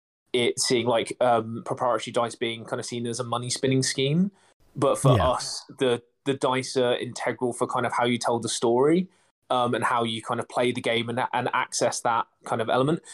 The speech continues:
Speaker 1: There is a numerical
Speaker 2: Mm-hmm.
Speaker 1: conversion as well that you can do, but we do kind of recommend that if you're using the kind of symbolic dice, that's the best way. Um, but yeah, we developed, we, we kind of came out finishing, like, all of our development and releasing, um, during the pandemic.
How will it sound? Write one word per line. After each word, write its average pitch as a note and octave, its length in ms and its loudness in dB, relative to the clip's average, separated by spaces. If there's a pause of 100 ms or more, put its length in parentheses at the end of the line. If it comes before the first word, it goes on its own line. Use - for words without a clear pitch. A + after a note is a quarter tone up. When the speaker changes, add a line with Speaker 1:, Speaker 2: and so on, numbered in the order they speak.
(160)
Speaker 1:
There D#3 180 4
is E3 140 4
a D#3+ 60 4
numerical C3+ 640 4
Speaker 2:
Mm-hmm. - 80 -20
Speaker 1:
conversion B2+ 420 0
as A#2 100 -6
well D#3 220 2
that D3 160 -2
you B2 80 -8
can B2 280 -4
do, C3 280 2
but - 160 2
we C3 100 2
do B2 280 0
kind B2 180 -2
of A#2 80 2
recommend A#2+ 540 -2
that A#2+ 200 0 (280)
if A#2+ 100 0
you're B2 80 4
using A#2+ 320 4
the A2+ 80 -2
kind A#2+ 200 0
of A2 40 2
symbolic A#2 460 2
dice, A2+ 240 0
that's - 180 0
the - 80 -6
best - 300 -2
way. C#3 320 2 (400)
Um, B2 160 0
but C3 160 2
yeah, C3 80 4
we C#3 140 0
developed, D#3+ 440 2
we, C#3 220 0
we C3+ 160 -4
kind C#3 180 -2
of C3+ 60 -4
came C3+ 240 -2
out B2 160 -2
finishing, B2+ 320 -4
like, A#2 240 -2
all B2 100 2
of A2+ 100 -2
our A#2 120 2
development A#2 440 -2
and A#2 80 -16
releasing, A#2 560 -6
um, A2+ 300 0
during A#2 220 2
the A#2 80 -4
pandemic. A#2 680 -2